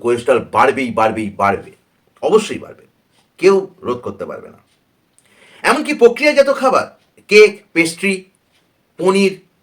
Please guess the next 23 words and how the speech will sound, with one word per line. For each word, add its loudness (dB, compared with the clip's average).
এগুলো -2
একদম -6
খাওয়া 2
যাবে -4
না, -20
এর -4
থেকে -4
দূরে 0
থাকতে -8
হবে -8
বন্ধুরা, -20
তাহলে 4
আপনি -2
আপনার -6
শরীরকে -2
সুস্থ -4
রাখতে -4
পারবেন। -16
তাই 6
আপনার 0
দিনের -2
শুরুটা 2
চা 4